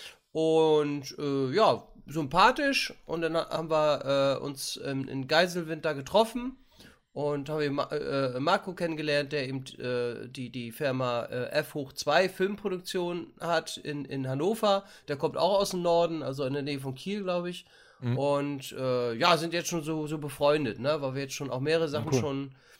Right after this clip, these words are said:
Speaker 1: so, äh, zusammen gemacht haben. Der war auch bei der Goldenen Glocke da. Und dann haben wir uns auch noch im Fort Fun, wir hatten ja noch so eine kleine Halloween-Tour,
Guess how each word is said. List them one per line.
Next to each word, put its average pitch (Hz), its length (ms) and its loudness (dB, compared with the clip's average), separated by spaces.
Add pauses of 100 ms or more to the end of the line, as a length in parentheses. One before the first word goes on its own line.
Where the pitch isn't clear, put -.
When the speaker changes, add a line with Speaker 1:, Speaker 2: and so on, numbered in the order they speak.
(260)
Speaker 1:
so, 139 500 -2
äh, 131 200 -2
zusammen 135 320 -6
gemacht 135 240 -4
haben. 135 100 -2
Der 139 140 0
war 143 100 4
auch 180 160 6
bei 180 100 4
der 156 140 2
Goldenen 156 320 0
Glocke 147 300 -4
da. 135 420 -2 (880)
Und 131 420 0
dann 131 100 -2
haben 151 120 4
wir 160 60 4
uns 151 80 -2
auch 147 100 2
noch 139 160 2
im 135 120 -6
Fort 127 260 -2
Fun, 170 320 2
wir 147 140 -2
hatten 151 240 2
ja 151 60 -2
noch 143 140 -2
so 135 100 -6
eine 135 80 -6
kleine 139 240 0
Halloween-Tour, 180 760 2